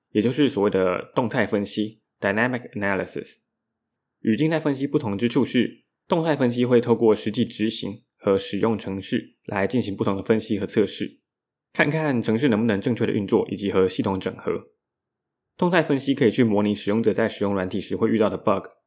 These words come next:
或是攻击者在使用时可能会找到的漏洞，用实际执行并测试的方式来了解程式运行上有没有问题，有没有一些资安的问题需要被修补或是改善。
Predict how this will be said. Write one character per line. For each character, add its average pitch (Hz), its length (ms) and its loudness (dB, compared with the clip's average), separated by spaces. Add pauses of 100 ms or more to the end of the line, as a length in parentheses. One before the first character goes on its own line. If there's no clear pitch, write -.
(220)
或 120 100 2
是 117 180 2
攻 120 200 2
击 113 120 0
者 101 160 0
在 110 160 0
使 - 160 -4
用 107 140 0
时 98 160 -8
可 92 140 -6
能 92 80 -8
会 104 120 2
找 98 140 -4
到 98 100 -2
的 95 100 -10
漏 101 180 2
洞， - 200 2 (680)
用 151 220 2
实 123 140 0
际 139 140 4
执 110 160 -2
行 107 180 -2
并 123 140 0
测 117 180 2
试 113 100 -6
的 101 120 -2
方 104 180 -2
式 110 140 0
来 92 160 -2
了 98 160 0
解 104 120 2
程 92 220 -6
式 110 380 -2
运 131 120 0
行 113 160 -4
上 110 160 0
有 92 80 -2
没 92 100 -4
有 92 60 0
问 104 200 2
题， - 300 -10 (580)
有 110 120 6
没 120 80 6
有 120 60 4
一 143 40 2
些 131 240 4
资 123 160 -2
安 123 140 2
的 107 80 2
问 123 120 2
题 104 140 -6
需 - 100 -2
要 98 80 4
被 98 220 2
修 95 180 2
补 - 260 -8
或 101 60 -2
是 98 120 -4
改 - 180 -4
善。 - 300 -6